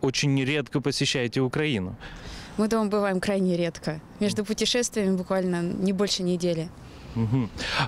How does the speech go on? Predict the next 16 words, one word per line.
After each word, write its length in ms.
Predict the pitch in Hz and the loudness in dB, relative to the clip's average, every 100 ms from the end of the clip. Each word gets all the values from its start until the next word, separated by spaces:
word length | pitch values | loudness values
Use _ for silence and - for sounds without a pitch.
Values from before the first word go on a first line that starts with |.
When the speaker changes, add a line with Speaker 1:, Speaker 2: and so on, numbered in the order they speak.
| - - | -4 -4
Speaker 1:
Куда 240 | - 156 | 0 2
вы 80 | 180 | 2
в 40 | 143 | 2
ближайшее 500 | 135 139 143 147 131 | 2 2 2 2 2
время 260 | 139 135 | 2 2
собираетесь 640 | 127 135 139 202 208 156 - | 2 0 2 2 2 0 0
и 120 | 151 | 0
куда 360 | - 143 143 170 | 2 2 2 2
вы 220 | 147 143 | 2 2
в 100 | 117 | 2
ближайшем 540 | 120 113 131 151 156 | 2 2 2 2 2
году 220 | 127 123 | 2 0
приглашаете, 840 | 113 120 117 117 131 135 135 - 120 | 0 0 2 2 2 0 0 0 2
э, 920 | 120 113 110 107 104 104 104 101 101 | 2 2 2 2 2 2 0 0 0
своих 380 | 98 117 117 117 | 0 0 2 2
друзей? 400 | 113 110 101 87 | 2 2 2 0